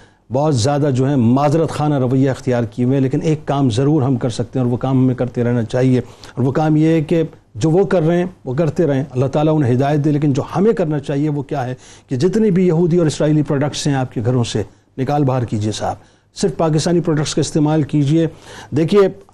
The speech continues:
ہم میں اتنی طاقت تو نہیں کہ کوئی پرچم لے کے حضرت عامر بن ربیعہ رضی اللہ تعالیٰ عنہ کی طرح بیت المقدس میں داخل ہو، لیکن اتنی طاقت تو ہم اپنے تئیں رکھتے ہیں کہ ان پروڈکٹس کو نکال کے باہر کریں اور اس ریونیو کو ان تک نہ جانے دیں کہ وہ ریونیو ہمارے خلاف ایک بار پھر جنگوں میں استعمال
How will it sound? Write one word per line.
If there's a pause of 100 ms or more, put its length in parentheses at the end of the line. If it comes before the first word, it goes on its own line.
(100)
ہم
میں
اتنی
طاقت
تو
نہیں
کہ
کوئی
پرچم
لے
کے
حضرت
عامر
بن
ربیعہ
رضی
اللہ (160)
تعالیٰ
عنہ
کی
طرح
بیت
المقدس
میں
داخل
ہو، (300)
لیکن (120)
اتنی
طاقت
تو
ہم
اپنے
تئیں
رکھتے
ہیں (260)
کہ
ان
پروڈکٹس
کو
نکال
کے
باہر
کریں (280)
اور
اس
ریونیو
کو
ان
تک
نہ
جانے
دیں (220)
کہ
وہ
ریونیو
ہمارے
خلاف (240)
ایک
بار
پھر
جنگوں
میں
استعمال